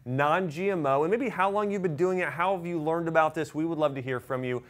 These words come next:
right now. Now, one of the questions I often get is people say to me, "Doctor Axe, I love what you teach, but one of my concerns is the cost associated with buying foods that are labeled organic."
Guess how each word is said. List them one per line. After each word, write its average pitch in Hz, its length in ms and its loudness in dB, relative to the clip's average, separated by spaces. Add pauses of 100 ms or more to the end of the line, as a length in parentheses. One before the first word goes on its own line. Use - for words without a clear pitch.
(200)
right 135 240 6
now. 147 280 6
Now, 139 220 4
one 175 180 2
of 302 60 0
the 330 80 -2
questions 147 480 4
I 127 160 6
often 135 400 0
get 117 360 2
is 113 120 -8
people 156 460 0
say 123 240 2
to 113 60 0
me, 107 260 -2 (540)
"Doctor 139 360 8
Axe, 120 400 6 (280)
I 120 60 4
love 131 260 6
what 156 160 2
you 147 80 -2
teach, 113 580 -6 (280)
but 139 160 0
one 190 160 4
of 190 60 2
my 156 160 4
concerns 156 760 -2
is 107 380 0 (180)
the 139 100 -2
cost - 760 2
associated 131 880 0
with 110 300 0 (260)
buying 156 500 4
foods 151 320 0
that 135 100 0
are 123 120 2
labeled 127 720 2 (240)
organic." 151 1000 0